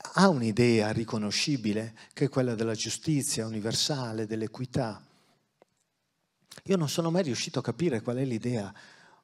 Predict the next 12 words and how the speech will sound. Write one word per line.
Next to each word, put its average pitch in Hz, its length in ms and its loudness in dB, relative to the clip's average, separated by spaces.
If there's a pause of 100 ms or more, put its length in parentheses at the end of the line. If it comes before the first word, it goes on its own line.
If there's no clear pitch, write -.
universale, 113 880 0
l'idea 113 460 2
fondante 117 840 -2 (200)
del 127 180 2
totalitarismo 117 800 0
nero, 104 560 -2 (1040)
se - 200 2
non 196 220 4
questa, - 580 -2 (2250)
se - 180 -6
non 180 160 -2
questa. - 500 -6